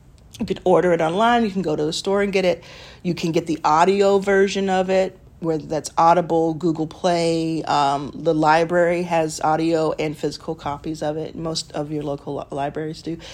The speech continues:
Get that and look for that chapter. And, um, I think it'll help you. And you can do this simultaneously with this other six-month kind of plan that we have for you.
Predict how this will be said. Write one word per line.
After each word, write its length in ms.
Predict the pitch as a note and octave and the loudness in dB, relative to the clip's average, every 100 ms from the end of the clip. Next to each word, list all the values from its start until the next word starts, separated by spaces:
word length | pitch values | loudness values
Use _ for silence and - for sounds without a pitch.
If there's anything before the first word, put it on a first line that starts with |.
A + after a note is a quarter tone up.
| - - - - | -18 -20 -18 -6
Get 340 | F3 G#3 A3 - | 6 6 6 2
that 420 | G3+ D#3+ B2+ - - - - - - | 4 4 0 -4 -20 -20 -20 -10 2
and 440 | F3+ E3 D3+ D#3+ | 4 4 2 2
look 160 | F3 F3 | 0 0
for 160 | G#3+ | 0
that 200 | F#3 D3 | 2 2
chapter. 680 | - E3 C#3 D3 - - - - - - - - | 0 -2 -2 -4 -8 -10 -12 -20 -20 -20 -20 -4
And, 540 | E3+ D#3+ D3 C#3+ C#3+ - - | 2 4 4 2 -2 -6 -4
um, 440 | C#3 A#2+ E2 - - - - | -2 -2 -6 -12 -18 -8 -2
I 80 | D#3 | 0
think 320 | - F#3 F#3 | 0 -2 2
it'll 140 | D#3+ | 0
help 340 | D3 D3 D3 - | 0 -4 -6 -6
you. 200 | F#2 D#3 | -6 -2
And 120 | E3 | -2
you 140 | E3 | -2
can 160 | F3+ F#3+ | 0 0
do 160 | F3+ G#3 | 2 4
this 240 | G#3 - | 4 2
simultaneously 1080 | - F#3 E3+ D#3+ - G3+ G#3 F#3+ - E3+ D#3 | 0 0 0 -2 -2 0 0 0 -4 -4 -4
with 220 | D#3+ D#3+ | -6 -6
this 180 | D3+ - | -6 0
other 260 | E3 E3 | 0 0
six-month 840 | D#3 - - - F#3 E3 D3+ D3+ - | -2 -2 -4 -4 -2 -2 -2 -6 -12
kind 160 | E3+ C#3 | -10 -10
of 60 | |
plan 440 | - - D3+ D3+ D3+ | -10 -4 -4 -2 -4
that 140 | - | -6
we 100 | C#3 | -10
have 260 | C3+ D2+ - | -10 -12 -12
for 180 | - - | -14 -16
you. 200 | - - | -16 -18